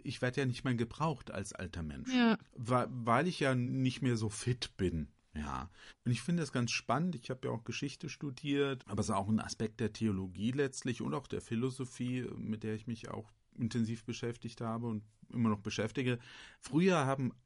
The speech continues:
Speaker 1: alte Menschen das Wissen transportiert. Die jungen Leute haben die Alten gefragt, „Wie geht denn das?“ Ja, und Staaten wurden von alten,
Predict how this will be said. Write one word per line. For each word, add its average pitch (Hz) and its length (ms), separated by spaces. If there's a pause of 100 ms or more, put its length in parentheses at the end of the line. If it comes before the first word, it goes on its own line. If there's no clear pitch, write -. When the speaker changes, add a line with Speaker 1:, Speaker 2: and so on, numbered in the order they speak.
(100)
Speaker 1:
alte 117 320
Menschen 113 480
das 143 240
Wissen 202 300
transportiert. - 840 (720)
Die 127 100 (100)
jungen 160 280
Leute 147 500 (160)
haben 117 260
die 101 120
Alten 110 280
gefragt, 143 380 (340)
„Wie 98 220
geht 123 240
denn 160 100
das?“ 98 340
Ja, 113 200
und 117 340
Staaten 131 760 (280)
wurden 117 320
von 107 260 (100)
alten, 123 640